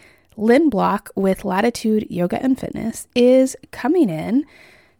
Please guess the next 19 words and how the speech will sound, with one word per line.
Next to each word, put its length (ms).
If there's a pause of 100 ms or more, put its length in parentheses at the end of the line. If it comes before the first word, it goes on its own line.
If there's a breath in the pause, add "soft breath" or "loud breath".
(140)
to 120
do 260
a 80
forty-five, 720
fifty-minute 540
yoga 240
class 360
with 180
us. 380
And 220
it's 220
all 500
very 280
trauma 360
sensitive. 520 (480)
So 80
there's 240
no 100
touch. 520